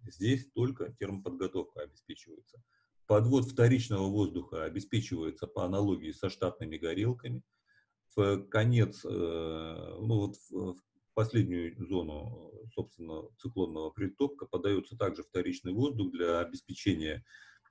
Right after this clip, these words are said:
соответствующей крутки и раннего воспламенения топлива в топочном пространстве.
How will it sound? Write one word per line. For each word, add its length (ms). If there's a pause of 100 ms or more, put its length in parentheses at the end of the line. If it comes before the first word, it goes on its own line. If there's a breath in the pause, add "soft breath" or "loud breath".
(240)
соответствующей 840
крутки 460
и 720 (200 loud breath)
раннего 800
воспламенения 1120 (400 soft breath)
топлива 420
в 60
топочном 420
пространстве. 640